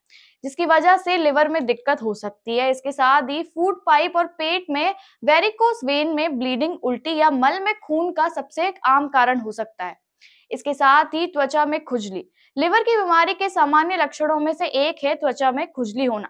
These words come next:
अगर आपकी त्वचा में खुजली हो, तो समझ जाइए कि आपको ऑब्स्ट्रक्टिव जॉन्डिस का संकेत हो सकता है। ये बिल डक्ट में पथरी या बिल डक्ट और पैनक्रियास हेड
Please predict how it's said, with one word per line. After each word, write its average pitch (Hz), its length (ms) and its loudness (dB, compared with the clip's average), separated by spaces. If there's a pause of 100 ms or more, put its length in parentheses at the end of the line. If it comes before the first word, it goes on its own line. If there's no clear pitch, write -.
अगर 233 180 -2
आपकी 254 300 -4
त्वचा 294 340 -2
में 359 180 -4
खुजली 294 360 -6
हो, 302 480 -2
तो 359 160 -2
समझ 339 300 -2
जाइए 247 360 0
कि 359 140 -8
आपको 277 500 0 (280)
ऑब्स्ट्रक्टिव 392 640 -2
जॉन्डिस 254 480 0
का 339 140 -2
संकेत 254 500 -4
हो 214 100 -4
सकता 202 340 -8
है। 147 120 -6 (400)
ये 370 100 2
बिल 339 320 0
डक्ट 359 240 2 (160)
में 370 180 -2
पथरी 269 380 -2
या 311 140 0
बिल 294 280 -2
डक्ट 302 300 0
और 339 100 2
पैनक्रियास 359 640 -2 (100)
हेड 285 200 2